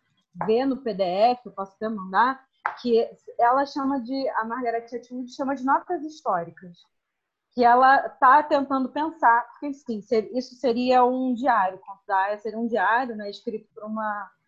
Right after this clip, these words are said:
uma dessas mulheres, né, é, que seriam as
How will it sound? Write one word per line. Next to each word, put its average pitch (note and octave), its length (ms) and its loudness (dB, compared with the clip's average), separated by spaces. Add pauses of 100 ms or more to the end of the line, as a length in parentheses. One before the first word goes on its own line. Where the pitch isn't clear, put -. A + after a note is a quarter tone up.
(220)
uma A#3+ 180 0
dessas G3 300 -4
mulheres, B3+ 680 2
né, B3+ 320 -4 (880)
é, G3 360 -2
que F#3 100 -18
seriam A3+ 600 2
as G#3 420 -4